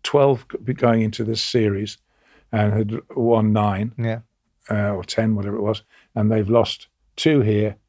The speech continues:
Speaker 1: but they've won now. And I have a feeling that they'll win at Manchester because
Speaker 2: So do I, I bloody hope so.
Speaker 1: Well, <laughs>
Speaker 2: Yeah.
Speaker 1: but I think the wheels are, are rolling now. And,
Speaker 2: Right.
Speaker 1: uh,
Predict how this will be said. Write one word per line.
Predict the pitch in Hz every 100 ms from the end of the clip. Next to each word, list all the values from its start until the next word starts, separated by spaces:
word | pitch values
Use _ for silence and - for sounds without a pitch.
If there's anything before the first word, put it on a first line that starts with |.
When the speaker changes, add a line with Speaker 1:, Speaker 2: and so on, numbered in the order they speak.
| _
Speaker 1:
but | 104
they've | 101
won | 104 139 123
now. | 98 95 95 - _ _ _
And | 107 101
I | 110
have | 123 117
a |
feeling | 104 113 107 101
that | 101 -
they'll | 98
win | 98 98
at | - 170
Manchester | 110 107 - 101 -
because | 95 101 - 117 104 - -
Speaker 2:
So | -
do | 110 117 -
I, |
I | 110 113
bloody | 101 127 120
hope | 113 123
so. | - 101 -
Speaker 1:
Well, | 127 123
<laughs> | -
Speaker 2:
Yeah. | 139 - - 165 - - - -
Speaker 1:
but | 123
I | 123
think | - 156
the | 147
wheels | 127 139 127 - -
are, | 113 110 123
are |
rolling | 113 113 110 104
now. | 101 95 - _
And, | 113
Speaker 2:
Right. | 113 110
Speaker 1:
uh, | 117